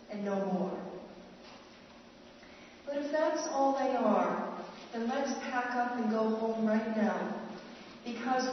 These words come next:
we can Google any number of wise sayings by great teachers from the comfort of our own homes.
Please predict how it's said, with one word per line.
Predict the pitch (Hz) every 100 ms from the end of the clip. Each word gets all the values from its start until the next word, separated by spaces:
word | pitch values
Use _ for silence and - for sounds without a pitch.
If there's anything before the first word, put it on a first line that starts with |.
| 262
we | 269
can | 269 220
Google | 254 269 226 214 262
any | - 247
number | 247 269 240 214 208
of | 208 214
wise | 214 208 202 208 214
sayings | 240 220 202 196 202
by | 208 196 196
great | 208 208 208 -
teachers | 240 247 208 180 180 - - - -
from | 214
the | 208 208 208
comfort | 247 - - - 190 - - -
of | 196 202
our | 196 196
own | 196 190 202
homes. | 214 202 - - - -